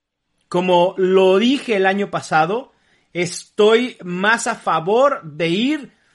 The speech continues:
relativamente temprano por uno, pero que tenga Konami Code.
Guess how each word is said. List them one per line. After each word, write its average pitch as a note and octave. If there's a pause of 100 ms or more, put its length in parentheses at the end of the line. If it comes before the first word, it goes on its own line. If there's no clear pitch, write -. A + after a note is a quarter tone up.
(220)
relativamente B3
temprano A3
por E3+
uno, F3
pero G#3+
que G#3
tenga B3+
Konami F#3
Code. C#3+